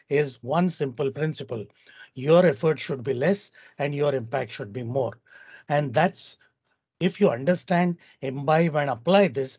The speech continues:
then you will get enormous transformation without writing a single line of code. And most probably many of these components all of you already have. The problem which I T faces,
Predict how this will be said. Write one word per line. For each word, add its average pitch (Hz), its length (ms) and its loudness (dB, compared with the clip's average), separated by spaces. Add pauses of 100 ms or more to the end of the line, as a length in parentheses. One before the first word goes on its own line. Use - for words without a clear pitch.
(200)
then 160 140 -2
you 165 100 0
will 165 100 -2
get 156 240 -2 (220)
enormous 175 500 0
transformation 135 800 -6 (260)
without 151 360 2
writing 135 380 -2
a 131 100 -4
single 139 560 -2 (220)
line 123 240 -2
of 127 180 -6
code. 120 320 2 (440)
And 156 180 2
most 185 260 4
probably 160 500 0 (280)
many 156 260 0
of 175 160 2
these 175 180 -2
components 156 560 -2
all 139 180 0
of 156 120 -4
you 165 100 2
already 135 340 -2
have. 131 300 0 (540)
The 156 100 -2
problem 185 440 4
which 180 220 0
I 143 140 -2
T 180 140 0
faces, 156 580 0